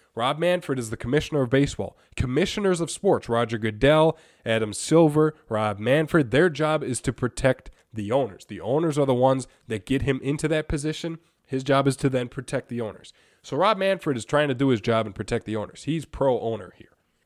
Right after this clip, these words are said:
Here's the thing that really gets on my nerves about Rob Manfred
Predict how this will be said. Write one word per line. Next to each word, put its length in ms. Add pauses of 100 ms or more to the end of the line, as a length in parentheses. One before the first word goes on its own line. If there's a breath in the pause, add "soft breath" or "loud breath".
(1300 soft breath)
Here's 220
the 100
thing 440 (720)
that 160
really 680 (400)
gets 240
on 140
my 140
nerves 360
about 180
Rob 340
Manfred 440